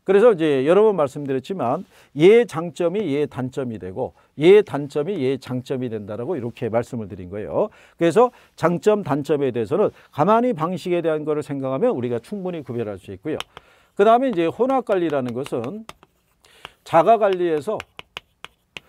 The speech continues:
위탁 관리로 넘어가기 전에 과도기적인 관리예요. 그죠? 그래서 대부분 경영 등에 대해서는 자기가 직접 관리하고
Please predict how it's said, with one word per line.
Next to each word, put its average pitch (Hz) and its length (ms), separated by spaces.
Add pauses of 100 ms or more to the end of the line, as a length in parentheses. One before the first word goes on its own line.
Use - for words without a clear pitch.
(260)
위탁 180 380
관리로 185 420
넘어가기 139 580
전에 120 520
과도기적인 131 760
관리예요. 87 380 (760)
그죠? 139 240 (400)
그래서 185 220
대부분 180 480
경영 190 400
등에 170 200
대해서는 165 360
자기가 131 300
직접 - 380
관리하고 113 540